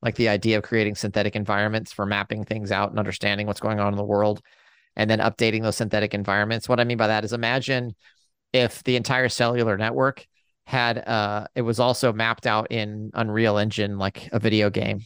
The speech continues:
And then you were mapping and testing out the radio frequency transmission inside of that video game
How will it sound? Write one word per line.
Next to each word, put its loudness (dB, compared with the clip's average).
And 2
then 2
you 2
were 0
mapping -2
and -4
testing -2
out 0
the -2
radio 2
frequency -8
transmission -2
inside 0
of -2
that -4
video 0
game -4